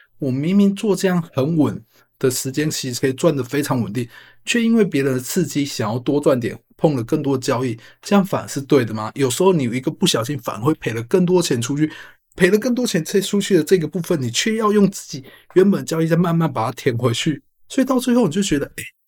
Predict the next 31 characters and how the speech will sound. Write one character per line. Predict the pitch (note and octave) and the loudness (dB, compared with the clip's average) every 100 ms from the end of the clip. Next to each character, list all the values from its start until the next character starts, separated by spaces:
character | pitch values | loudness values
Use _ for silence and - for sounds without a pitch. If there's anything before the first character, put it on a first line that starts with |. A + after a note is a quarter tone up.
| _ _ _ _ | _ _ _ _
其 | - G3 | 0 0
实 | G3+ G#3+ | 2 2
我 | F3 E3+ | 2 0
好 | - - | -2 -4
好 | - E3 | 0 0
的 | |
交 | D3+ D3+ | 2 2
易， | D3+ | 2
交 | D3+ - G3 | 0 -2 2
易 | G3 | 2
我 | B2 | 2
原 | A#2 D#3 | 0 0
本 | B2 | -2
的 | |
时 | A#2 - | -4 -4
段， | A#2+ D3 - - _ | -4 -4 -6 -20 _
赚 | C#4 C#4 | 2 4
的 | |
钱 | G3 - B2 | 2 -2 -4
其 | - A#2+ | -4 -4
实 | D3 | -8
比 | G#2 | -10
非 | - E3 E3+ | -6 0 0
常 | D3 | 0
人 | G#2 G#2 | -6 -6
多， | - C3 | -2 -2
都 | C3+ C#3+ | 0 0
多 | C#3+ C3+ | 0 0
很 | - - | -2 -4
多 | - A#2 | -6 -6
了。 | A2 | -6